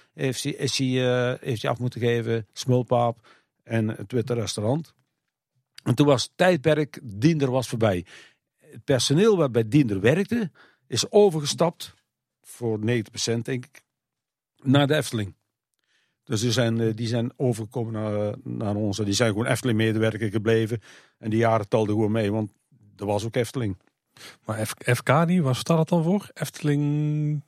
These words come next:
Speaker 2: Café Diender? Nee.
Speaker 1: Ja, ik durf het niet te zeggen. F K die.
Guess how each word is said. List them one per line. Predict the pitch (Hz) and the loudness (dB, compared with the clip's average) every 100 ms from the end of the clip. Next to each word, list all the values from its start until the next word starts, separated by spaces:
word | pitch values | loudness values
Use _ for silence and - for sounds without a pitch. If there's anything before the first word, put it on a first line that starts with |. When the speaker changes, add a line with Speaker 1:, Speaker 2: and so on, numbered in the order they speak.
| _ - | _ -8
Speaker 2:
Café | 123 - - - 127 120 | -6 -6 -10 -6 -4 -2
Diender? | 120 139 147 123 | -2 -2 -2 -2
Nee. | 98 104 - - | -2 -2 -4 0
Speaker 1:
Ja, | 151 147 | 4 4
ik | - 170 | 6 4
durf | 139 160 | 6 4
het | 151 | 4
niet | 151 | 2
te | 131 | 2
zeggen. | 135 170 151 - - 107 | 2 2 -2 -8 -8 -4
F | 113 | -2
K | 175 160 143 | 0 2 2
die. | 107 | 0